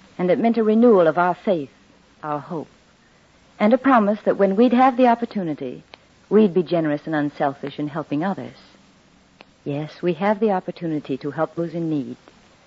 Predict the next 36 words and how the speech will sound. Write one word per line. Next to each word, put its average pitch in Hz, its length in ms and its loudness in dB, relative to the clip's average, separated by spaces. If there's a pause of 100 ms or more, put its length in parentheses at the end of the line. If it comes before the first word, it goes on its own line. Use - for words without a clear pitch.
(520)
And 208 100 2
among 294 240 8
the 285 80 8
greatest 220 420 4
needs 196 280 -2
in 170 60 -4
the 156 100 0
world 185 260 4
today 160 520 -2 (440)
is 214 140 2
a 208 80 6
renewal 277 420 6
of 247 160 -2
charity 139 520 -8
and 139 160 -10
brotherhood 180 520 -2 (720)
and 156 180 -8
faith 156 440 -6
in 147 120 -8
God. 143 300 -8 (1040)
A 185 140 2
renewal 240 440 4
of 233 80 0
the 214 60 -2
practice 208 480 -12
of 196 100 -10
family 180 380 -2
prayer. 160 440 -10 (1300)
You 214 80 -2
know, 262 200 2
with 240 160 0
God, 220 360 2
all 180 280 0
things 147 360 -8
are 151 60 -14
possible. 175 500 -12